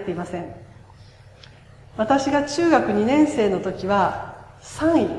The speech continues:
一つ順位を落として三位の優良賞でした。その大会には私も出ていました。でも、みんな三位には満足していませんでした。そして、三年生が引退をし、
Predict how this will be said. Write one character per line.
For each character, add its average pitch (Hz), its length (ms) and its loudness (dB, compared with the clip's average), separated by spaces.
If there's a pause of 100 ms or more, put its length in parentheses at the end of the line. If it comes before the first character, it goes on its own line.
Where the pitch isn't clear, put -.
(140)
一 - 200 -6
つ 196 220 -8
順 214 200 0
位 185 60 2
を 175 40 0
落 170 100 -4
と 190 60 0
し - 60 -6
て 180 80 -6
三 285 320 2
位 - 20 0
の 254 120 -2
優 208 240 -2
良 233 160 0
賞 175 180 -4
で 160 100 -6
し - 60 -12
た。 - 180 -10 (1120)
そ - 120 -6
の 311 100 6
大 311 220 4
会 285 200 2
に 311 100 8
は 233 100 4
私 196 280 -2
も 247 120 -4
出 196 100 -2
て 185 100 -2
い 175 60 -2
ま 165 140 -6
し - 60 -12
た。 - 220 -8 (880)
で 254 80 0
も、 214 480 0
み 233 140 2
ん 277 100 6
な 277 440 2
三 247 360 4
位 - 20 4
に 190 140 4
は 226 100 4
満 220 260 2
足 175 200 -6
し - 60 -10
て 196 100 -6
い 208 60 -2
ま 220 120 0
せ 247 120 -6
ん 214 100 -2
で 175 60 -4
し 160 100 -8
た。 170 180 -6 (1040)
そ 247 140 0
し - 140 -6
て、 - 420 4
三 254 300 2
年 247 180 2
生 190 220 0
が 175 80 0
引 208 220 0
退 220 300 4
を 214 40 -2
し、 208 360 -4